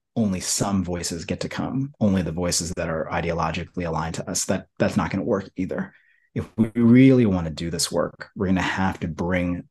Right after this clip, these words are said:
all of those voices into a space and figure out how to speak and engage productively with one another. And we think that it can be done. Uh, it, just because something's politically contentious doesn't mean that it should be avoided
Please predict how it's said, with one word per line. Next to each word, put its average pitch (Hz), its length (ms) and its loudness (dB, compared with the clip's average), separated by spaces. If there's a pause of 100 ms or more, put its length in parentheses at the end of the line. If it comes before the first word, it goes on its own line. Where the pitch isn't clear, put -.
(100)
all 85 220 2
of 95 100 0
those 104 200 2
voices 107 540 -2 (380)
into 98 260 2
a 82 40 -4
space 107 480 -2
and 87 260 -6 (160)
figure 92 340 -2
out 82 200 -2
how - 120 -6
to 78 80 -4
speak - 480 -6 (160)
and 87 180 -4
engage 82 680 -4 (540)
productively 90 560 -2
with 127 180 -6
one 110 120 -2
another. 135 460 -4 (220)
And 104 140 2
we 98 100 2
think 117 260 4
that 113 240 4 (540)
it 101 140 -4
can 113 260 6
be 117 100 6
done. 98 400 0 (140)
Uh, 87 460 -6 (160)
it, 98 220 -4 (520)
just 117 160 4
because 117 220 4
something's 104 280 6
politically 90 380 -2
contentious 90 640 -4
doesn't 85 300 -2
mean 87 480 -4 (420)
that 85 220 -2 (180)
it - 100 -4
should 76 200 0
be 80 100 -4
avoided 78 460 -2